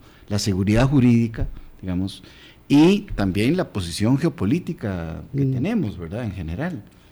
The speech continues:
Speaker 2: Estamos retrocediendo en esta discusión. Ha estado la Asamblea Legislativa completamente empantanada en un proceso mecánico, sin mayor discusión,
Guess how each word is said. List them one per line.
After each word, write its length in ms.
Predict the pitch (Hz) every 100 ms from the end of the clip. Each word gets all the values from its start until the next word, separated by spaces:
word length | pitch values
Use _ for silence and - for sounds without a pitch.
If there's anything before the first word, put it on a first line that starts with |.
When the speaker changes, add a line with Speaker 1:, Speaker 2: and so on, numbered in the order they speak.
| _ -
Speaker 2:
Estamos 400 | - 139 196 196
retrocediendo 840 | 175 156 - 139 131 127 156 165
en 100 | 160 143
esta 260 | 131 160
discusión. 720 | 147 131 - 123 - 131 165 190 - - -
Ha 100 | -
estado 400 | 139 - 151 156
la 140 | 156 127
Asamblea 480 | 113 117 110 117 151
Legislativa 640 | 180 147 123 110 120 139
completamente 920 | - 113 113 117 135 131 135 - 147 - - - -
empantanada 1000 | 151 139 131 123 113 110 107 131 185 185 160
en 260 | 117 113 139
un 200 | 165 175 -
proceso 560 | 135 123 - 135 - 170
mecánico, 920 | 143 131 - 143 143 175 190 - 202 - - -
sin 400 | - - 151 131
mayor 380 | 123 113 139 156
discusión, 680 | 175 - 135 127 147 196